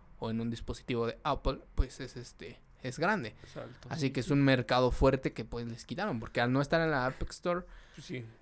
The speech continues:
Speaker 1: no
Speaker 2: sale de
Speaker 1: pueden estar
Speaker 2: todos lados.
Speaker 1: tampoco, ajá, ni en la computadora, ¿o sí?
Speaker 2: Sí, no, no, no,
Speaker 1: No, o sea, no, no te
Speaker 2: tampoco.
Speaker 1: aparecen ni en las compus, ni en, o sea, técnicamente no, no,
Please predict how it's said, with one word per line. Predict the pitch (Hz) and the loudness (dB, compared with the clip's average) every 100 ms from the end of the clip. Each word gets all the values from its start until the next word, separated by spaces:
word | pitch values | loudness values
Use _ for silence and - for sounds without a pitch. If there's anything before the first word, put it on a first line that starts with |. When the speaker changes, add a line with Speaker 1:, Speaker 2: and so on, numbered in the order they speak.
| _ | _
Speaker 1:
no | 131 151 | 4 6
Speaker 2:
sale | 127 | 8
de | |
Speaker 1:
pueden | 156 147 | 8 8
estar | 135 143 | 6 4
Speaker 2:
todos | 143 | 4
lados. | 117 123 | 2 0
Speaker 1:
tampoco, | 135 123 | -2 0
ajá, | 120 117 | 0 2
ni | 120 135 135 | 4 6 6
en | 127 | 6
la | 120 | 2
computadora, | 113 117 123 131 233 | 0 -2 0 0 0
¿o | |
sí? | - 254 - | -2 -4 -6
Speaker 2:
Sí, | 143 | -10
no, | 139 | -10
no, | 139 139 | -12 -10
no, | - | -2
Speaker 1:
No, | 127 | 0
o | 120 | 0
sea, | 123 | -2
no, | 117 | 0
no | 117 | 0
te | 117 | 0
Speaker 2:
tampoco. | 120 | -2
Speaker 1:
aparecen | 117 117 123 113 | -2 -2 0 0
ni | |
en | 110 | -2
las | 104 - | -6 -4
compus, | 160 180 190 185 120 | -2 0 0 -2 -4
ni | 107 | -8
en, | 107 110 | -8 -10
o | 113 | -12
sea, | 120 113 - | -12 -12 -4
técnicamente | 139 143 131 127 127 | -2 -2 -2 -2 0
no, | 120 117 | -2 0
no, | 120 | 0